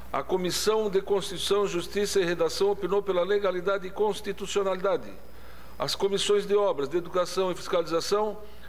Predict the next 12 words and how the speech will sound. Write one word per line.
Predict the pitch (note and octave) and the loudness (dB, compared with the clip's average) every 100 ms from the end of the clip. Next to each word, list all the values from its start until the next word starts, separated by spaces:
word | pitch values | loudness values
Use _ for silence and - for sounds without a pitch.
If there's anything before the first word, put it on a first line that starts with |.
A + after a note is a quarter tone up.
| - | -6
opinaram | E3+ D#3+ E3 F#3+ G3 G3 | -4 0 0 2 2 2
pela | F#3+ | 2
aprovação, | F3 F3+ E3+ E3+ G3 G3+ | 0 0 0 0 2 0
encaminhando | G3 F#3 F3+ G3 F#3+ | 2 0 0 0 2
a | |
matéria | F3+ E3+ G3 | 0 2 2
ao | F#3+ | 0
plenário. | F#3+ F#3+ G3+ E3+ G2+ - - - - - | 0 0 2 0 -4 -10 -12 -12 -12 -4
Em | F#3+ A3 | -2 0
discussão | G#3 - F#3 G3+ G#3 | -2 -2 0 2 2
o | |
projeto. | G3+ G3 G3+ F3 - | 2 2 2 0 -4